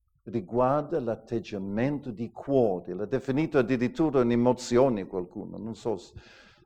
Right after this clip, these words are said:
fin dove sono d'accordo, però è un atteggiamento del cuore. Il cuore nel senso di coinvolgimento del, di tutta la persona nelle cose, è un cammino con Dio.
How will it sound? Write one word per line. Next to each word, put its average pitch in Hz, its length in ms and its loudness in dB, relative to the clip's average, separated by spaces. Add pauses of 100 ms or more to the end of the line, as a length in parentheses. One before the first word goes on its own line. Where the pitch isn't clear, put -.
fin 104 220 -6
dove 113 380 4
sono 117 240 -2
d'accordo, 175 560 6
però 151 420 2 (460)
è - 80 -6
un 117 140 2
atteggiamento 156 1500 2 (280)
del 120 400 -2
cuore. 107 800 4 (1000)
Il - 140 -20
cuore 156 540 4
nel 120 140 0
senso 123 300 -2
di 113 140 -6
coinvolgimento 117 1120 0
del, 107 280 -2
di 101 180 -6
tutta 156 340 -6
la 120 120 0
persona 131 680 -2
nelle 98 240 -8
cose, 98 400 -6
è 104 40 0
un 107 180 -6
cammino 139 720 -2
con 123 280 -2
Dio. 117 420 -6